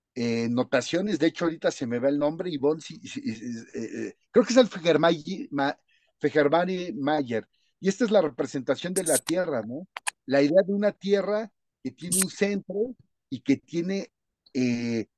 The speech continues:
sus cuatro rumbos, donde en los cuatro rumbos, eh, tú tienes, eh, árboles que conectan los distintos niveles del universo.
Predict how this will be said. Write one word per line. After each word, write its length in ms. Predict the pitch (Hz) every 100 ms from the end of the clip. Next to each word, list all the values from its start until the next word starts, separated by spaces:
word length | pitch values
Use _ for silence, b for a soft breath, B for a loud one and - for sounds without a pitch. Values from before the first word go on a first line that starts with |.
| _
sus 240 | - 127 -
cuatro 320 | 180 190 196
rumbos, 580 | 180 165 196 175 202 160
donde 220 | 143 123
en 100 | 123
los 100 | 123 -
cuatro 340 | 170 - 175
rumbos, 680 | 160 185 - 151 185 214 - _ _ _ _ -
eh, 280 | 127 127 123
tú 140 | 180
tienes, 800 | - 180 170 185 196 - - - _ -
eh, 540 | 127 120 120 117 117 113 110 - -
árboles 640 | 143 170 170 180 196 -
que 100 | - -
conectan 600 | 123 135 147 175 175 -
los 180 | 123 110
distintos 460 | 113 - 151 170 135
niveles 420 | 120 135 151 127
del 120 | 110
universo. 580 | 110 - - - -